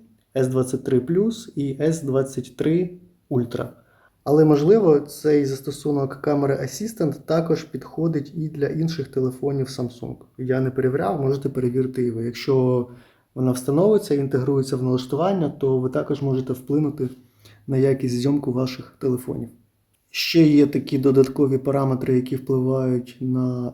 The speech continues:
якість зйомки. І ці налаштування знаходяться знову ж таки в, е, камері Assistant. Ми заходимо в цей пункт.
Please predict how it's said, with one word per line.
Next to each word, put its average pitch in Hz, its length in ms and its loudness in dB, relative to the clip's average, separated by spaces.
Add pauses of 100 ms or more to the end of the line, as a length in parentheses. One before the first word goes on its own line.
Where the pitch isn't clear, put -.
якість 127 460 0
зйомки. 175 560 -2 (920)
І 139 300 -2
ці 135 160 -4
налаштування 135 640 -2
знаходяться 127 680 -4
знову 127 320 0
ж - 120 -16
таки 123 280 -6
в, 123 220 -6 (1200)
е, 131 240 -8
камері 135 320 -4
Assistant. 196 720 -6
Ми 135 120 -4
заходимо 127 500 -6
в 123 80 -12
цей 123 200 -8
пункт. 180 460 -6